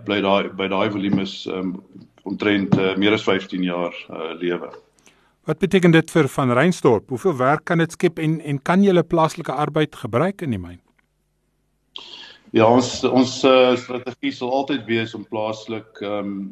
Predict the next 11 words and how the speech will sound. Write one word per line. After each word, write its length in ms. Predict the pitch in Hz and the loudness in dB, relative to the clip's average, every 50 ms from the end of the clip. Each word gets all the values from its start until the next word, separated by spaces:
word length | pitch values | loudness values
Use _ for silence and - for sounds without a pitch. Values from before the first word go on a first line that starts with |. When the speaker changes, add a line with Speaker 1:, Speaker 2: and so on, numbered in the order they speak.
| - | -14
Speaker 1:
om 140 | - 98 95 - | -16 -16 -12 -6
plaaslik 600 | - 107 107 107 107 - 110 107 104 - _ - | -4 -2 -2 -2 -4 -6 -8 -10 -10 -10 _ -12
in 160 | 104 98 98 | -10 -10 -10
diens 280 | 95 110 113 117 117 - | -6 -6 -6 -6 -4 -4
te 100 | 127 117 | -2 0
neem. 320 | 123 131 143 165 175 175 - _ _ _ _ _ _ _ _ - | 2 2 2 0 -2 -6 -10 _ _ _ _ _ _ _ _ -8
Ehm, 420 | - 101 101 101 101 98 95 98 98 | -6 -4 -2 -2 -2 -2 -2 -4 -6
daar 300 | - - 101 104 107 110 | -6 -2 0 2 2 2
sal 480 | 113 - - 120 117 113 113 107 104 101 | 2 2 2 4 4 4 2 0 -4 -6
op, 420 | - - - 104 - - - - | -8 -10 -12 -14 -14 -16 -16 -14
eh, 260 | 110 - - - 117 | -12 -12 -12 -12 -12